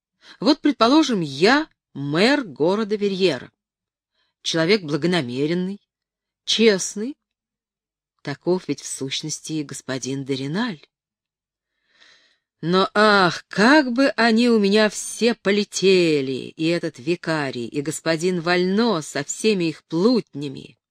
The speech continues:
Вот когда справедливость восторжествовала бы в Верьере.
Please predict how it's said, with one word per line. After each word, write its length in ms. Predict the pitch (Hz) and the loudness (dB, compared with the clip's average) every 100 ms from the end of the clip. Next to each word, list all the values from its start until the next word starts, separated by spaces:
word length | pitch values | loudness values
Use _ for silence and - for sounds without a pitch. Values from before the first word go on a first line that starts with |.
| _ _ _ _ _ _ _ _ - | _ _ _ _ _ _ _ _ -18
Вот 480 | 117 110 185 208 - | -12 -2 0 -2 -4
когда 340 | 196 180 185 | -4 -2 -4
справедливость 840 | 175 - 156 180 170 196 170 143 - | -4 -6 -2 -2 0 0 0 -4 -10
восторжествовала 1000 | 151 - 156 160 156 - 185 202 170 139 | -12 -8 -6 -6 -8 -2 0 0 -2 -4
бы 140 | 139 | -8
в 20 | |
Верьере. 560 | 135 147 143 160 - | -6 -4 -2 -2 -4